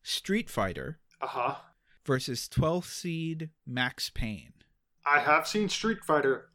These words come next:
Speaker 2: have not seen Max Payne. I think even if I watched Max Payne,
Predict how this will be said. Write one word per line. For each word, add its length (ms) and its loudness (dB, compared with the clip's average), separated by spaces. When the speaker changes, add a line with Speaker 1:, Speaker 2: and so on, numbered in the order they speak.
Speaker 2:
have 220 -4
not 260 2
seen 320 0
Max 320 0
Payne. 540 -2
I 120 -2
think 320 0
even 260 0
if 100 2
I 100 8
watched 440 4
Max 280 -2
Payne, 460 -4